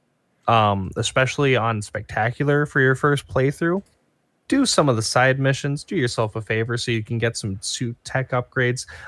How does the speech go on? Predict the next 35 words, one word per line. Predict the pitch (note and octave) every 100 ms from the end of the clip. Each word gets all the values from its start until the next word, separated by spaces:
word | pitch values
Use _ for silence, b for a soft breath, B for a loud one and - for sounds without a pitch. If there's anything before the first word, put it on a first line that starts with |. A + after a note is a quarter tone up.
| B
I | D#3+
went | F3 D#3+
through | D3 C#3
the | A#2
entire | G#2+ G#2 - C3 B2 A2
game | A2 A2+ A2+
with | A2
only, | A#2 A2+ A2 G#2+ G2+ - -
um, | G#2+ G2 F#2 F#2+ _ _ _ _ _ _
one | C3+ A#2+ B2+
health | G#2+ A2+ A#2 C3
upgrade | A#2 B2 A#2
and | G#2+ G#2
one | G#2+ G#2
damage | F#2+ G2 A2+ A2+
upgrade, | A2+ G2+ A2+ G#2+
and | A#2
that's | D#3+ C#3 G2
it. | G#2 A#2+ _ _ _ _ _ -
Um, | G#2+ G2+ F#2+ F#2+ G2 - _ _ _ -
I | C#3+
had | E3 D3+
the | A#2+
regular | B2+ B2 A2+ G#2+
level | G#2+ A#2+ A#2+
ups, | A#2+ B2
but, | - A#2
like, | G#2 G2+ G2 - _ _ _ _
uh, | F#2+ G2 F#2+ D2+ D#2+
the | A2 C3
later | D3 F3 E3+ C3
fights | - B2 A#2+ -
in | A#2+
the | G#2+
game | G2+ A#2 A2 G#2 G2+